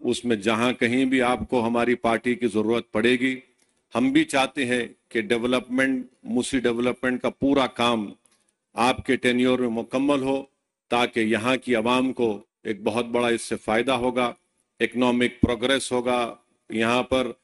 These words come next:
खुशहाली आएंगी, प्रॉस्पेरिटी आएंगी। और अभी हमको एनवीएस रेड्डी साहब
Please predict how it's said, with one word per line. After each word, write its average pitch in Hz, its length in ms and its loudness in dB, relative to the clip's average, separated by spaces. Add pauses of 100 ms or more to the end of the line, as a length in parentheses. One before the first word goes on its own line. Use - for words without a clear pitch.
(200)
खुशहाली 131 500 2
आएंगी, 127 400 2
प्रॉस्पेरिटी 123 760 0
आएंगी। 117 420 0 (420)
और 110 80 0
अभी 127 220 4
हमको 131 340 0 (520)
एनवीएस 123 420 2
रेड्डी 120 200 0
साहब 123 340 -2